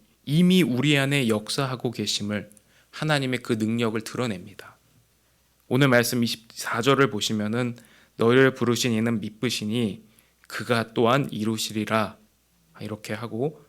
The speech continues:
성도들에게 우리가 가르침과 말씀에 순종하며 살아갈 수 있는 그 힘의 근원이 우리 자신이 아니라 신실하신 하나님이,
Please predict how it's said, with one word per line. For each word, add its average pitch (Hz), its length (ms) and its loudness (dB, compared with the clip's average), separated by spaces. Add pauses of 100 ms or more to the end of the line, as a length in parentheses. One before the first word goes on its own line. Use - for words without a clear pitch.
성도들에게 113 840 -4
우리가 110 360 -2
가르침과 110 640 -4
말씀에 107 460 -4
순종하며 123 880 2 (300)
살아갈 135 460 0
수 127 140 -6
있는 110 240 -6
그 113 160 -6
힘의 180 460 2
근원이 120 720 2 (520)
우리 160 260 2
자신이 - 460 2
아니라 98 460 -10 (340)
신실하신 131 1080 -2
하나님이, 110 680 -6